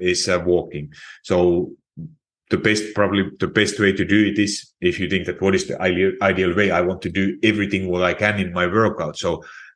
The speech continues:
three times walking, ten to fifteen minutes, three times walking every day. And, uh, ideally those are after your meals. Like, let's say you have three meals per day, breakfast, lunch, dinner,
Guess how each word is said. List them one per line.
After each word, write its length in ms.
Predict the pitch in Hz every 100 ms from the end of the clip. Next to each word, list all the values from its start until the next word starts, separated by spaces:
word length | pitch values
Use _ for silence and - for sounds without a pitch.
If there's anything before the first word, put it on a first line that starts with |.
| _
three 520 | - 120 117 117 117 _ - _ _ _ _
times 420 | 107 110 - - -
walking, 500 | 110 98 - 80 80
ten 200 | 101 98
to 80 | 98
fifteen 480 | 101 95 - 92 95
minutes, 500 | 101 101 - - _ _ _ _
three 160 | - 104
times 320 | 101 95 90
walking 420 | 98 95 95 92 - _ -
every 280 | 98 95 87
day. 320 | 92 92 - - - -
And, 260 | 90 90 87
uh, 140 | 92
ideally 420 | 98 98 101 104 90
those 340 | - 98 95
are 240 | 95 95
after 360 | 101 98 - 87
your 240 | 82 85
meals. 320 | 85 95 78 73
Like, 140 | 78
let's 200 | 80 80
say 100 | 90
you 180 | 82 80
have 260 | 85 87 -
three 200 | 92 87
meals 240 | 92 85
per 160 | 85 85
day, 160 | 85
breakfast, 520 | 85 87 85 87 80 -
lunch, 260 | 90 82
dinner, 360 | - 90 87